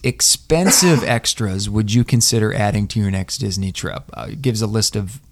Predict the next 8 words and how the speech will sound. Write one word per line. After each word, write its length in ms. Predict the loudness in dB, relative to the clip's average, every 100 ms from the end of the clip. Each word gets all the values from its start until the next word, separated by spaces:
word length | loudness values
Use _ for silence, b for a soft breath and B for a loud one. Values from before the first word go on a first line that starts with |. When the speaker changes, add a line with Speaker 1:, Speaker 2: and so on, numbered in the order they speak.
| -20 -20 _ -4 -2
Speaker 1:
six 360 | 0 2 0
things. 400 | -2 -6 -4 -6 0
Speaker 2:
All 220 | 2 2
of 120 | -2
them, 160 | -10 -10
Peyton. 440 | -10 -10 -10 2
Speaker 1:
A 80 | 6
meal 760 | 8 6 6 4 4 0 -2